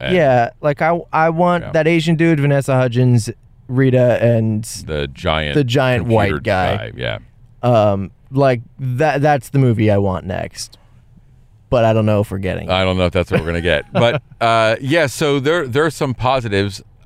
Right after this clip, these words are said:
Speaker 1: Um, I enjoyed myself
Speaker 2: There were a few,
Speaker 1: during the two
Speaker 2: I mean,
Speaker 1: hours.
Speaker 2: okay, I'll say that the, the, the, there's a car chase that is really fun. There's some, you know, there's guns in it, so, like, s-,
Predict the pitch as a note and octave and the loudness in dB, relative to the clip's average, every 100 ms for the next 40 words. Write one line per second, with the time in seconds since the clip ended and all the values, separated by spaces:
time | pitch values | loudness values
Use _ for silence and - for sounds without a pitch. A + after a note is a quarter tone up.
0 | - G#2+ B2 A#2 A#2 A#2 A#2 A2+ - A2+ | -8 -2 2 2 2 0 -2 -4 -6 -2
1 | B2 A#2+ A2+ F#2 G2 G#2+ G2+ F2 E2+ F#2 | 0 2 0 0 0 0 -2 -2 -2 -4
2 | - F3+ A3 A#3 F#3 A3+ F#2 F2 - G3 | -2 0 2 2 0 -2 -2 -4 -4 0
3 | G3 G3 G#2+ D3+ C#3 D#3 F#3+ A3 G#3 F#3+ | 2 2 0 0 0 0 0 0 2 2
4 | - C3+ - D3+ C#3 - - C3+ D3 C#3 | -2 -6 -6 -4 -4 -8 -8 -2 0 -2
5 | _ - - - - - - - C3 C3 | _ -20 -20 -20 -20 -20 -20 -14 -10 -6
6 | B2 F3 D#3+ D3 - F#3 G3 - G3 F#3 | 0 0 2 -2 0 0 0 0 0 0
7 | - - - - _ - - - - C3 | -2 -12 -16 -20 _ -20 -20 -20 -16 -4
8 | C3+ D3 D3+ B2+ B2+ D#3 D#3 - D3+ C#3 | 0 2 2 0 0 2 2 2 0 2
9 | C#3 C#3 C3+ - - - - - - B2 | 0 0 -2 -8 -20 -20 -20 -20 -20 -4
10 | D3+ C#3+ - C#3 C3 B2+ B2+ B2 A#2 A#2+ | 0 0 -2 -2 0 0 0 -2 -4 -6
11 | B2 D3+ D3+ D#3+ C3 G#2+ A#2 B2+ B2+ G#2+ | 0 2 2 2 2 0 0 0 0 -2
12 | G#2+ G#2 - B2+ B2 A#2+ A#2 - - - | -2 -4 -4 -2 0 0 -2 -14 -20 -18